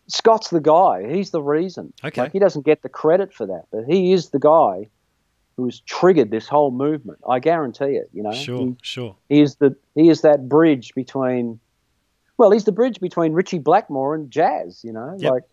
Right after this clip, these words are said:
Speaker 1: I remember hearing him, I thought he was a jazz guitarist that bought distortion pedals and became a fusion guitarist.
Speaker 2: Yep.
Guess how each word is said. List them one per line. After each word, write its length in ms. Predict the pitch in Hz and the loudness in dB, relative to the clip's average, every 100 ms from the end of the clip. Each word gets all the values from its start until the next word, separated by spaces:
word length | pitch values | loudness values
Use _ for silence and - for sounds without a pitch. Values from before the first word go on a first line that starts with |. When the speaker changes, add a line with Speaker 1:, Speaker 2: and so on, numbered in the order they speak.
| _ _ _ _ _ - | _ _ _ _ _ -2
Speaker 1:
I 40 | |
remember 180 | 190 175 | 0 2
hearing 280 | 170 202 185 | 4 4 4
him, 280 | 165 156 180 - | 0 -6 -14 -2
I 120 | 214 | 0
thought 180 | 262 247 | 2 2
he 60 | 202 | 2
was 120 | 165 | 0
a 40 | 139 | -2
jazz 320 | 156 190 208 | 2 2 2
guitarist 520 | 165 - 127 127 - | -4 -2 0 0 -4
that 120 | 110 | -10
bought 220 | - 156 | -2 -4
distortion 500 | - - 180 202 180 | -4 -4 0 0 -2
pedals 440 | 135 110 78 64 - | -6 -4 -6 -10 -12
and 120 | 107 107 _ _ | -14 -14 _ _
became 340 | 120 147 131 | -8 -2 0
a 80 | 120 107 _ | 0 -4 _
fusion 340 | - 190 196 160 | -2 -2 0 -4
guitarist. 540 | - 120 87 80 _ _ | -6 -4 -4 -6 _ _
Speaker 2:
Yep. 180 | 139 | -16